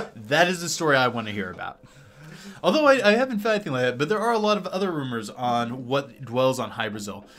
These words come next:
That, uh, there's this caste of incredibly holy monks that live there who've mastered, like, all these arcane secrets and technological secrets. Um, another version of the story is that the people there are incredibly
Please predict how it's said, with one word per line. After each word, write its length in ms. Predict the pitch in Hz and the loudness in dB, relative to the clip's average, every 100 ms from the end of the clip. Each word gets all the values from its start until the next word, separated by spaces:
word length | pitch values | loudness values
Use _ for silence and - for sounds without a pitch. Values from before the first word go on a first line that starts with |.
| - - 113 | -20 -20 -4
That, 240 | 123 120 | -2 -2
uh, 220 | 117 120 | 0 0
there's 240 | 127 147 139 | 2 -2 -2
this 240 | 139 - | -2 -2
caste 480 | - - 131 139 - | -4 -6 -4 -4 -4
of 140 | 123 123 | -4 -4
incredibly 640 | 120 - 123 131 131 135 | -6 -4 0 0 0 -4
holy 340 | 127 135 131 | -2 -4 -2
monks 420 | 127 101 101 117 - | -4 -4 -6 -8 -4
that 240 | 135 135 | -4 -2
live 220 | 139 135 | -4 -4
there 340 | 139 139 143 139 - - - | -2 -2 -2 -6 -20 -20 -4
who've 220 | 135 120 | -2 -2
mastered, 600 | 123 123 131 127 - 131 | -4 -2 -2 -4 -4 -2
like, 240 | 117 113 101 | 0 -2 -2
all 160 | 123 123 | -4 -2
these 300 | 123 101 - | -2 -4 -10
arcane 600 | 120 120 - - 123 131 127 | -8 -8 -10 -6 -4 -2 -4
secrets 540 | - 120 117 127 127 | -6 -6 -4 -4 -6
and 80 | 107 | -8
technological 600 | 123 123 113 101 110 123 | -8 -8 -8 -8 -8 -8
secrets. 600 | 120 135 131 135 135 - _ _ - - - | -8 -10 -6 -6 -6 -14 _ _ -20 -20 -12
Um, 300 | - 117 120 143 | -4 -4 -2 -4
another 340 | 135 147 160 | -2 -2 -4
version 360 | 131 139 131 135 | -2 -4 -2 -6
of 80 | 117 | -6
the 80 | |
story 380 | 104 - 117 120 | -8 -4 -2 -2
is 140 | 117 107 | -4 -4
that 240 | 113 107 | -4 -4
the 120 | 117 | -8
people 280 | 104 - 131 | -8 -6 -4
there 200 | 120 113 | -2 0
are 140 | 113 110 | 0 -4
incredibly 1080 | 127 123 - 120 123 123 123 120 117 113 | -6 -10 -8 -4 -2 -4 -6 -4 -4 -8